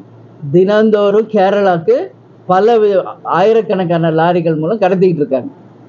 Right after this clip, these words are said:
அது மட்டும் இல்ல, இன்னைக்கு வேலூர் மாவட்டம், திருச்சி மாவட்டம், கரூர் மாவட்டம், தமிழ்நாடு முழுக்க அனைத்து இடங்களிலுமே கனிம வள கொள்ளை ரொம்ப மோசமான நிலைமையில போயிட்டு இருக்கு. இதை தான் நான் முந்தா நேத்து கூட பிரஸ் மீட்ல நான் சொன்னேன்.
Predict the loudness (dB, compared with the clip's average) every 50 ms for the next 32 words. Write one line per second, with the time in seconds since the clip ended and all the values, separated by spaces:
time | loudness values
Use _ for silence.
0 | -20 -20 -20 -20 -20 -20 -20 -20 -20 -8 -4 -2 0 0 2 2 2 2 2 2
1 | 2 2 0 -2 -2 -2 -2 -2 -2 0 0 0 0 2 2 2 0 0 0 0
2 | 0 0 0 0 0 0 -2 -2 0 -2 -2 -2 -2 -2 -2 -2 -2 0 0 0
3 | 0 2 0 0 0 0 0 0 0 2 2 2 4 4 2 2 0 0 -2 0
4 | 0 0 -2 0 -2 -2 -2 -2 -2 -2 0 0 0 0 0 0 0 0 0 0
5 | 0 0 0 0 2 2 2 0 0 0 -2 -2 -2 -6 -14 -20 -20 -20 -18 -8
6 | -4 -2 0 2 2 2 0 -2 0 0 0 2 2 2 2 2 2 2 2 2
7 | 2 2 2 2 0 0 0 0 -2 -4 -6 -6 -4 -2 -2 0 0 0 0 0
8 | 0 -2 -4 -2 -2 -2 0 0 0 0 0 -4 -6 -12 -20 -20 -20 -20 -20 -20
9 | -20 -20 -20 -10 -4 -2 0 2 2 2 2 2 2 2 0 0 0 0 -2 -2
10 | 0 0 0 0 0 0 -2 -2 -2 -2 -2 -2 -2 -2 -2 -2 -2 -2 -2 -4
11 | -8 -14 -18 -18 -20 -20 -20 -20 -20 -20 -20 -20 -20 -20 -20 -12 -2 0 2 2
12 | 2 2 2 2 2 2 2 0 0 0 0 0 0 2 2 2 0 0 0 0
13 | 0 0 0 0 0 -2 -2 -2 -2 -2 -2 -2 0 0 0 0 0 -2 -2 -2
14 | -2 0 0 0 0 0 0